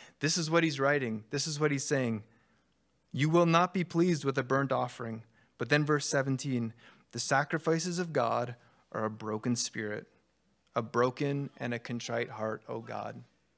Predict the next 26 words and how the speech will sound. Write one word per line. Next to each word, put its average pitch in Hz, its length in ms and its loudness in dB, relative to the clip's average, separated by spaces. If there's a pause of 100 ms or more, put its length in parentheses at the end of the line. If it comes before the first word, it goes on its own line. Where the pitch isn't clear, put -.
(340)
This 185 120 0
is 196 100 2
what 190 140 4
God 170 200 6
is 143 140 2
looking 165 300 2
for. 135 180 4
This 202 220 4
is 214 120 2
what 202 280 8 (340)
the 156 380 4 (140)
sacrificial 175 680 4
system 170 460 2
was 151 200 4 (120)
all 180 400 8
about. 151 560 4
It 135 100 0
was 151 180 2
about 156 480 4 (440)
people 185 560 4
acknowledging 151 1000 2
their 143 160 4
sin 196 380 4
and 160 100 4
their 143 100 4
brokenness, 143 840 2